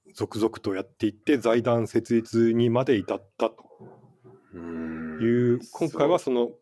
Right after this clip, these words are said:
Speaker 1: 財団設立とアッペの経営思想についてを掘り下げていきます。
Speaker 2: はい。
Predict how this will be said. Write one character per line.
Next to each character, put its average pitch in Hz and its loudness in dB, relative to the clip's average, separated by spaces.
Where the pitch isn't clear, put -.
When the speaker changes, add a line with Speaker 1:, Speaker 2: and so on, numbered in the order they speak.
Speaker 1:
財 120 -2
団 117 0
設 113 -2
立 - -6
と 180 0
ア 117 2
ッ - -8
ペ - -6
の 120 0
経 113 0
営 110 4
思 107 4
想 - -4
に 98 -4
つ - -6
い 90 -4
て 113 0
を 147 0
掘 - -4
り 95 -2
下 - -6
げ 90 -4
て 90 -6
い 85 -4
き - -14
ま 78 -8
す。 - -20
Speaker 2:
は - -6
い。 76 -8